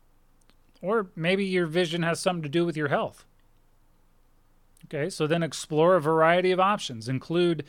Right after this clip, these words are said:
dissenting views or diets. Try to explore all the best ways to achieve the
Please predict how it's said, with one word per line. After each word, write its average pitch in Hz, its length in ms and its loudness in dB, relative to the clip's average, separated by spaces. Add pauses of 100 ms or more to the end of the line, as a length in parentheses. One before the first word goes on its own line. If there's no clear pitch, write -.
(340)
dissenting 147 720 0
views 139 420 -2
or 147 120 -2
diets. 131 680 -2 (1700)
Try - 180 -4
to 190 120 -2
explore 160 360 0
all 196 480 6
the 196 60 -6
best 185 380 0
ways 151 440 0
to 139 140 -8
achieve 147 680 -6
the 120 260 -6